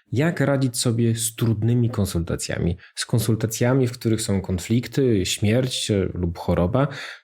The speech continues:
i inne przykre rzeczy, które gdzieś tam zalegają nam w głowach. Podzielę się z Tobą moimi dziesięcioma sposobami na to, jak sobie z tym radzić, bo choć wszyscy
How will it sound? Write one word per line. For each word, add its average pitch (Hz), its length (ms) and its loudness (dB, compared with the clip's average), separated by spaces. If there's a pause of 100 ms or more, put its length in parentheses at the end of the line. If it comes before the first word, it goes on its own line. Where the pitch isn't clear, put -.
(120)
i 117 140 2
inne 151 220 2
przykre 127 400 -2
rzeczy, 104 380 0 (600)
które 175 260 -2
gdzieś 147 300 0
tam 135 180 2
zalegają 101 400 2
nam 85 180 0
w - 80 -14
głowach. - 420 -14 (680)
Podzielę 233 260 2
się 247 120 0
z 233 40 -6
Tobą 180 540 0 (420)
moimi 135 480 2
dziesięcioma 139 560 0
sposobami 123 640 0
na 113 220 2
to, 139 280 0 (260)
jak 139 260 0
sobie 113 200 2
z 110 60 -6
tym 98 140 0
radzić, 92 520 0 (240)
bo 131 480 0 (100)
choć - 500 -2 (160)
wszyscy - 680 0